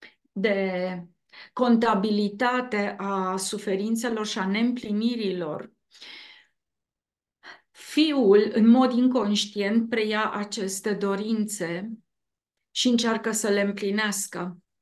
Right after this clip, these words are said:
Încearcă să le împlinească așteptând inconștient, uh, și, de fapt, așteptând, um, mm,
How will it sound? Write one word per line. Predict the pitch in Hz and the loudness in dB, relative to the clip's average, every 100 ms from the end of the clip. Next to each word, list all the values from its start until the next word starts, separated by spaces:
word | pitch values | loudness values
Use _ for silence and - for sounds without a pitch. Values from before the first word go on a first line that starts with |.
| _ _ _ _ - - - - | _ _ _ _ -20 -20 -20 -2
Încearcă | 208 226 233 233 | 0 2 2 2
să | 240 233 | 0 2
le | 214 | 0
împlinească | 214 214 226 214 226 247 - 254 240 | 0 -2 -2 -2 -2 -4 -4 -2 0
așteptând | 226 214 - 233 233 - 262 294 | -2 -6 0 -2 -2 -2 2 2
inconștient, | 240 208 214 196 202 - - 196 190 208 226 226 - - | 0 -4 -2 -2 -2 -2 -4 0 0 0 -4 -6 -16 -10
uh, | 185 170 175 | -6 -6 -6
și, | 175 - - | -8 -12 -14
de | 175 165 175 | -14 -8 -6
fapt, | 190 185 185 - - | -2 -4 -4 -16 -6
așteptând, | 175 - - 196 - 196 202 202 - | -4 -4 -4 -6 -2 -2 -2 -4 -8
um, | 185 185 175 175 170 165 - _ | -6 -4 -2 -2 -4 -6 -12 _
mm, | - 170 170 165 165 160 160 156 | -10 -8 -10 -12 -14 -14 -14 -16